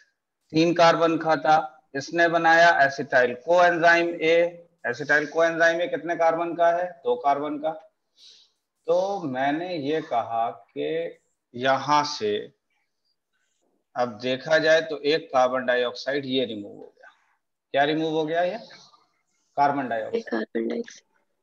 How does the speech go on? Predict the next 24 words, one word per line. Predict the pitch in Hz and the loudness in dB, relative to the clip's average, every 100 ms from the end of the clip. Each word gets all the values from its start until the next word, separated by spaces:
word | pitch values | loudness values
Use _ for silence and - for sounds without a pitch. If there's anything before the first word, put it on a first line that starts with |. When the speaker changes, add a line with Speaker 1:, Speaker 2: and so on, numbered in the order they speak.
| _ - | _ -6
Speaker 1:
ठीक | 139 | -2
है, | 185 180 - _ _ _ - | -2 -2 -8 _ _ _ -4
जब | 180 | -4
एक | 202 | 0
carbon | 175 160 175 | 2 2 2
dioxide | 180 185 175 202 185 | 0 0 -2 -4 -4
remove | 165 170 | -4 -4
हुआ | 190 151 135 123 - _ | -4 -2 0 0 -4 _
तो | 139 | -10
इसका | 135 175 165 | -6 -4 -2
मतलब | 160 170 180 | -2 -2 -2
तीन | - _ 165 190 208 226 | -4 _ -8 -6 -4 -6
carbon | 220 165 160 151 160 | -4 0 0 0 -2
वाले | 156 151 | -2 -4
pyruvic | 135 143 139 143 135 | -2 -2 0 -4 -4
acid | 131 156 147 | -4 -4 -8
से | - - 147 151 147 135 | -8 -4 -4 -4 -6 -8
acetyl | 127 135 | -8 -6
coenzyme | 131 131 131 151 151 151 156 156 | -4 -4 -6 -8 -6 -4 -4 -4
ये | 156 | -4
बना | 147 151 151 | -4 -6 -6
है, | 151 156 160 - | -6 -8 -8 -8
जो | 131 | -8
कि, | 127 151 160 165 160 | -6 -4 -4 -4 -12